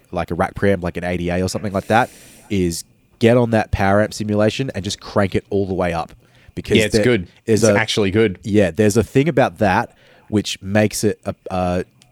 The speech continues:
Speaker 1: just a rack preamp sound like an actual guitar amp all of a sudden. It's
Speaker 2: Yep.
Speaker 1: really surprising. And you can obviously change the different types of power tubes and stuff in there. Um, so I was using the, uh, M P one with that for a little bit. Uh,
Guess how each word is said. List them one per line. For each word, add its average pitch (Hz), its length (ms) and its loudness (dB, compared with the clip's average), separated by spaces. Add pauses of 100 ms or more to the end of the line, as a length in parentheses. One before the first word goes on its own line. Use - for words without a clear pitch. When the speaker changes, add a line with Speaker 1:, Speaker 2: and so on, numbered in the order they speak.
Speaker 1:
just - 180 -8
a 98 40 -2
rack 95 380 -2
preamp 92 420 0
sound 90 360 -4
like 87 180 -6
an 90 60 -4
actual 90 260 -8
guitar 82 400 -8
amp 82 140 -8
all 80 80 -8
of 78 80 -10
a 80 60 -10
sudden. 80 300 -6
It's 80 160 -12
Speaker 2:
Yep. 95 160 4
Speaker 1:
really 101 300 2
surprising. 82 560 -4
And 90 100 -8
you 92 60 -10
can 98 240 -4
obviously 90 380 -4 (320)
change 92 360 -4
the 87 60 -18
different 85 300 -12
types 80 180 -8
of - 60 -16
power 98 180 -2
tubes 92 220 -8
and 87 80 -14
stuff - 240 -8
in 92 100 -10
there. 87 220 -10 (800)
Um, 98 320 0 (760)
so 107 380 0 (180)
I 120 200 4
was 113 280 0
using 131 600 0
the, 95 520 2
uh, 87 440 -4
M 101 100 -6
P 92 140 -8
one 92 400 -6 (580)
with 120 140 2
that - 180 -2
for - 100 -4
a 104 40 0
little 131 200 4
bit. - 220 -6 (220)
Uh, 90 240 -2